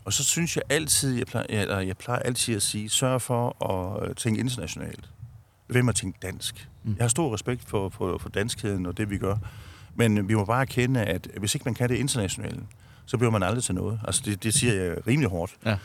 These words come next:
Speaker 1: Øh, når jeg holder foredrag på handelsskoler, som jeg gør, som jeg også gør en del for afslutningsklasser, jamen, klasser, så plejer jeg at sige til dem, "Lær sprog. Tag ud og rejs." Øh, hop i vandet. Øh, prøv det.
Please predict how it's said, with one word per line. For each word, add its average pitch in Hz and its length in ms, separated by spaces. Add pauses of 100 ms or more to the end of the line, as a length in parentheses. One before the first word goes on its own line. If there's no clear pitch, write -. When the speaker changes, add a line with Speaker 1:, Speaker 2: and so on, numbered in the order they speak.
(320)
Speaker 1:
Øh, 101 160
når 104 80
jeg 104 80
holder 113 160
foredrag 131 400
på 95 60
handelsskoler, 92 640
som 90 180
jeg 92 60
gør, 101 320
som 95 200
jeg 85 80
også 127 140
gør 110 140
en 104 80
del 104 140
for 98 120
afslutningsklasser, 92 880
jamen, - 140 (320)
klasser, 107 260
så - 240
plejer 151 160
jeg 147 60
at 123 60
sige 117 120
til 143 220
dem, 127 80
"Lær 120 160
sprog. - 340 (640)
Tag 139 140
ud 156 120
og 147 80
rejs." 160 540 (560)
Øh, 113 100
hop 127 140
i 127 60
vandet. 139 300 (500)
Øh, - 80 (480)
prøv 175 240
det. 104 100